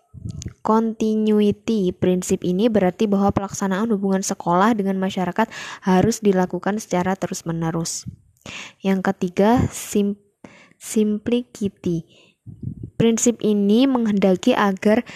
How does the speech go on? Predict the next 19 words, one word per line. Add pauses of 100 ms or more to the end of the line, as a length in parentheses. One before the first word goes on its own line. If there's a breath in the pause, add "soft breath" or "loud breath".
(160 loud breath)
dalam
proses
hubungan
sekolah
dengan
masyarakat
yang
dilakukan
baik
komunikasi
personal (400 loud breath)
maupun
komunikasi
kelompok,
pihak
pemberi
informasi (320 loud breath)
dapat (400 soft breath)
menyederhanakan